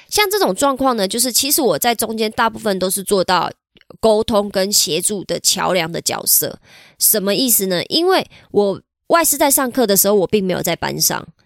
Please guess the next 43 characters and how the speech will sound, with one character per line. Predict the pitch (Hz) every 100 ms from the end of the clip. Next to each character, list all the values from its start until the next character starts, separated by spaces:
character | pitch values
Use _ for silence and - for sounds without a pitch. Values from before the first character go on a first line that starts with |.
| _
因 | -
为 | 302
他 | 285
们 | 240
是 | 254
跑 | - 180
班 | - 175
去 | 185
上 | 175 208 -
课 | 190 -
的， | -
也 | -
就 | 196
是 | 269
说 | 269 254
外 | 269 233
师 | 233
在 | 233 220
上 | 233
课 | 208 220
的 |
时 | 190
候， | 196
我 | 196
可 | 214
能 | 160
是 | 180
待 | 196 185
在 | 196
我 | 170 -
自 | 196
己 |
的 | 180
班 | 151 170 185
级 | -
去 | 143
处 | 185 180
理 | 170
我 | 139
自 | 131
己 | 170
的 | -
班 | - 147